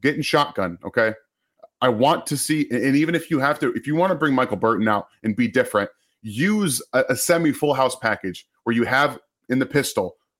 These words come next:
Isaiah Pacheco, you have Michael Burton next to Mahomes. This way, it's differently. You can run passes off of it. You can do a whole bunch of different things. You can run jet sweeps. You can do anything, but stop being so predictable.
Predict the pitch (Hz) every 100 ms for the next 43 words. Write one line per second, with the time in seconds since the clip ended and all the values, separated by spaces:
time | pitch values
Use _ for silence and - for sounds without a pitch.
0 | _ _ 110 120 151 170 - 151 151 156
1 | 151 _ 104 113 - 135 156 175 - _
2 | _ _ _ _ _ - 143 143 127 143
3 | 120 117 165 - - 120 104 107 104 104
4 | - 143 123 113 107 - 147 135 113 120
5 | 143 131 104 127 123 127 135 135 135 135
6 | 143 151 147 151 139 143 - 113 160 151
7 | 151 - 143 120 - 143 - - - 165
8 | 170 160 117 117 151 156 - 113 - 175
9 | 214 247 - 180 220 208 147 101 - -
10 | 175 - 208 220 233 208 214 - 139 190
11 | 131 101 90